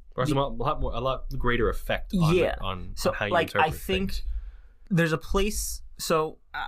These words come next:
Speaker 2: I say that with a grain of salt, because you can have an art style that just, you're like, "Oh, this art style is so distinct, we don't need to worry about the fidelity of the graphics." And that's how you end up with Borderlands.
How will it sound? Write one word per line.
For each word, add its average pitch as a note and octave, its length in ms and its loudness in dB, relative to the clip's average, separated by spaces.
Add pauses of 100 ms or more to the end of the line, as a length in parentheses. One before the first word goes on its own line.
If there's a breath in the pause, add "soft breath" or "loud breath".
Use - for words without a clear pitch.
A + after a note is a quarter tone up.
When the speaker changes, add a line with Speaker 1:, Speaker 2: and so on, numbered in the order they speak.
(140)
Speaker 2:
I F#3 40 4
say B3+ 280 0
that G#3 280 2 (720)
with G3 180 2
a F3+ 60 -2
grain D#3+ 240 -2
of C#3+ 80 -2
salt, - 320 -4 (160)
because D3 560 0 (480 soft breath)
you G3 120 4
can A#3 120 4
have F3+ 240 2
an D3 80 -2 (160)
art E3 200 2
style - 560 -2 (580)
that C#3 320 0 (200)
just, - 300 -8 (1600)
you're F3+ 120 0
like, D#3+ 200 2
"Oh, G3+ 120 4
this D#3 160 -4
art F3 220 0
style C#3+ 240 2
is C3+ 80 -4
so D#3+ 160 2
distinct, D3 680 0
we G#3 140 4
don't D#3 160 0
need D3+ 200 0
to D3+ 60 -2
worry D3 300 2
about D3 180 2
the - 60 -12
fidelity - 480 0
of - 60 -12
the - 60 -16
graphics." - 420 -2 (300 loud breath)
And C#3 100 2
that's D#3+ 140 0
how A#3 80 2
you G3 100 2
end E3 120 0
up E3+ 120 0
with D3 140 0
Borderlands. - 1040 -2